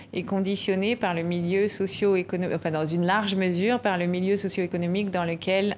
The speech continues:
euh, vous êtes né. Et l'O C D E vient de sortir, euh, l'enquête pisa qui, comme vous savez, euh,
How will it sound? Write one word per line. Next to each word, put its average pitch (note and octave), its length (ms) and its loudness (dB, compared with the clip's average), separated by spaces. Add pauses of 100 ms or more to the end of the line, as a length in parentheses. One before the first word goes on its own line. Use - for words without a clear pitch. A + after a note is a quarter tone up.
euh, E3 320 -2
vous F3 160 -4
êtes E3+ 140 -2
né. E3 180 -4 (360)
Et F3 240 0
l'O F3+ 240 -2
C F3+ 140 -4
D G3 180 4
E - 0 -
vient F#3+ 180 0
de E3+ 320 2
sortir, G3+ 720 -2 (460)
euh, E3 180 -2
l'enquête F3 460 -2
pisa G3+ 400 -2
qui, - 160 -16
comme F3 160 -2
vous E3+ 100 -4
savez, F3+ 480 -2
euh, E3+ 420 -4